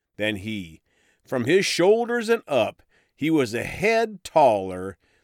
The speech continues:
than any of the people. Folks, Saul was a head taller than any of the people,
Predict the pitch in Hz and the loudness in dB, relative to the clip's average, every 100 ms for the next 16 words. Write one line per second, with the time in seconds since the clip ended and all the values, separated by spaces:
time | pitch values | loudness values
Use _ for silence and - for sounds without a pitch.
0 | - 104 117 120 147 160 151 143 143 - | -8 -6 -6 -4 -2 0 0 -2 -10 -12
1 | 98 80 _ - _ _ _ _ _ _ | -14 -14 _ -20 _ _ _ _ _ _
2 | _ _ _ _ - 196 196 - - 165 | _ _ _ _ 0 2 2 -2 0 4
3 | 185 196 202 139 107 117 - - 156 175 | 4 6 4 2 -2 -6 -6 -4 -2 -2
4 | 185 - - 151 110 90 85 82 90 87 | -4 -10 -2 2 2 0 -8 -12 -12 -14
5 | 113 123 156 170 170 - 175 147 101 87 | -8 -4 -2 -4 -6 -10 -6 -6 -6 -14
6 | 80 85 | -14 -18